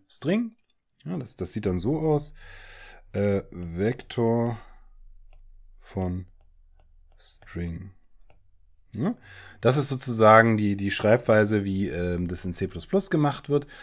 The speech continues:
Und in Java sind's auch diese Spitzenklammern. Und diese, dieser Typ, dieser String, der in den Spitzenklammern steht, das ist das Ding, was hier als Type auftaucht. Ja, also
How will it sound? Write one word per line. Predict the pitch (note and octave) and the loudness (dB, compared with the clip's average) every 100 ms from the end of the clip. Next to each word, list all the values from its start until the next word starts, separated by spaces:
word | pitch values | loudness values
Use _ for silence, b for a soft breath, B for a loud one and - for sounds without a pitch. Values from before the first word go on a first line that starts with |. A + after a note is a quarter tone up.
| B B | B B
Und | B A2+ | B 2
in | A#2+ A#2 | 6 8
Java | A#2 D3 B2+ | 8 8 6
sind's | A2+ A2 | 4 -2
auch | E2+ | -4
diese | A2 F#2+ | -6 -6
Spitzenklammern. | - F#3+ F#3 F3+ D#3 - D3 D3+ C#3 | -2 -2 -2 -6 -8 -4 -2 0 0
Und | A#2 G#2+ | -2 -2
diese, | D3+ D3+ | -2 0
dieser | D#3 D3 | 4 2
Typ, | - F#3+ D#3 - | 4 2 2 -2
dieser | A#2 G#2+ | -2 0
String, | - C#3 C#3+ | 2 4 4
der | |
in | A2 | 4
den | G#2+ | 2
Spitzenklammern | C#3 C3 A2+ - G#2 F#2+ | -2 -2 -4 -2 -2 -2
steht, | - - | -6 -4
das | B2+ B2+ | -4 -4
ist | - | -8
das | G#2 | -6
Ding, | G#2+ G#2 | -2 0
was | F#2+ | -2
hier | - F#2 | -4 -4
als | F2 - | -6 -12
Type | - F2+ F2+ - | -12 -10 -10 -14
auftaucht. | - - D2 - - _ _ _ - - | -18 -16 -18 -18 -20 _ _ _ -20 -14
Ja, | - F3+ B B B | -10 -10 B B B
also | A2 F2 | 2 2